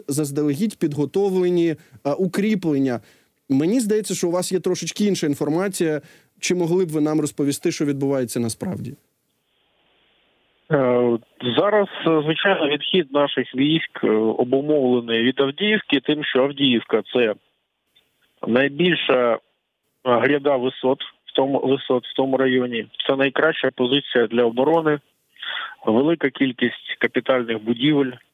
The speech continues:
Speaker 2: зокрема Авдіївський коксохімічний завод, капітальні будівлі. Тому, звичайно, зараз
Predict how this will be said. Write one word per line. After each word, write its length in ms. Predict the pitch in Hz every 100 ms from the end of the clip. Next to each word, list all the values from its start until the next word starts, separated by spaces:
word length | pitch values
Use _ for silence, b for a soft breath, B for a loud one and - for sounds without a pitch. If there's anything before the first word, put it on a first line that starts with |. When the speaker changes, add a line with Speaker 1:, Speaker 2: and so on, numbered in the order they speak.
| _ _ _
Speaker 2:
зокрема 720 | 117 110 - - 127 127 131 - -
Авдіївський 880 | 131 120 135 135 127 - 113 113 110
коксохімічний 840 | 120 - - 113 123 120 - 113
завод, 420 | 107 113 123 143 - - _
капітальні 560 | - - - 127 123 123
будівлі. 560 | 117 117 123 120 120 - _ B B B B B -
Тому, 220 | 143 185
звичайно, 560 | 170 165 202 190 160 143
зараз 320 | 165 175